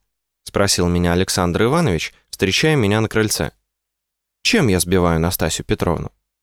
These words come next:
спросил я в свою очередь, не понимая его вопроса. «Как же, помилуй, для чего ты в филантропию её затягиваешь? Какого ты ей тут шута на руки навязал?» «Слушайте его!»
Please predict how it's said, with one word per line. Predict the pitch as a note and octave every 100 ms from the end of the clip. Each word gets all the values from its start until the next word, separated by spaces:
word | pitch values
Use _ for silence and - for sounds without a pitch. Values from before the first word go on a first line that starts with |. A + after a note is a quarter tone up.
| _ _ _
спросил | - - F#2+ - E2+
я | E2
в | -
свою | G#2+ C3
очередь, | F#3+ - F#2 F2+
не | F2
понимая | G2+ A2+ C3+ C#3+
его | G2+ F#2 G2
вопроса. | G2+ - D2+ - - _ _ _ _ _ _ _ -
«Как | E3 F#2
же, | D2+ - _ _ -
помилуй, | D#3 D#3+ E2+ D#2
для | G2 A2
чего | D#3 D#3+
ты | F3+
в | E3
филантропию | - D#3+ D#3+ F3 G3+ - G#2 E2
её | D2+
затягиваешь? | D2 A2 - E2 C2+ - - _ _ _ _ _ -
Какого | A2 - F#3 F3
ты | F#3
ей | F3+ F3
тут | E3+ -
шута | - G3 F#3+ G#2
на | G#2
руки | E2 -
навязал?» | D#2 F#2+ A#2 E2 - _ _ _ _ _ _ _ _
«Слушайте | - A#3+ G#3 - F#2+ G2
его!» | E2+ C#2+